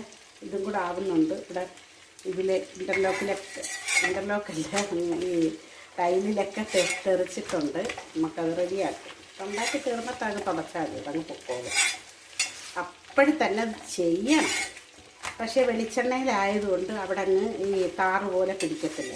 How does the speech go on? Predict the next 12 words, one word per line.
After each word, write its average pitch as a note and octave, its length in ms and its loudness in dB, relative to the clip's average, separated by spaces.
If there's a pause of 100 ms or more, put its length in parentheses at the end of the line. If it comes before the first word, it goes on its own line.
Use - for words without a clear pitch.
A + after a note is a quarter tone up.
വേറെ G#3+ 240 2 (800)
എണ്ണയിലൊക്കെ G#3+ 520 0
ആകുമ്പോൾ F#3+ 320 -2
താറ് F#3 300 4
പോലെ F#3+ 240 4
അങ്ങ് G3+ 220 2
പിടിക്കും F3+ 380 0
അവിടെ. - 180 -2 (520)
പക്ഷേ G3 240 -4 (640)
വെളിച്ചെണ്ണയിൽ G#3 640 4 (120)
അങ്ങനെ G#3+ 260 2 (640)
ഒരു G#3+ 140 -6